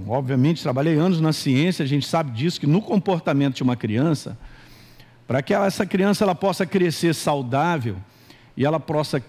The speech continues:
crescer com segurança de si mesmo e de encarar as coisas nessa,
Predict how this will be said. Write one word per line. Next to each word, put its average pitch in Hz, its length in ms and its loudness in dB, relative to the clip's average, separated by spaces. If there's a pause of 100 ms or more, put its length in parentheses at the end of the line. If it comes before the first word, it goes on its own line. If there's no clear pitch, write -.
(160)
crescer 156 760 0
com 180 140 2
segurança 160 760 0
de 131 120 -2
si - 140 -2
mesmo 113 760 2 (440)
e 110 100 -2
de 127 140 0
encarar 135 460 0
as - 180 -6
coisas 151 520 0
nessa, 107 320 -4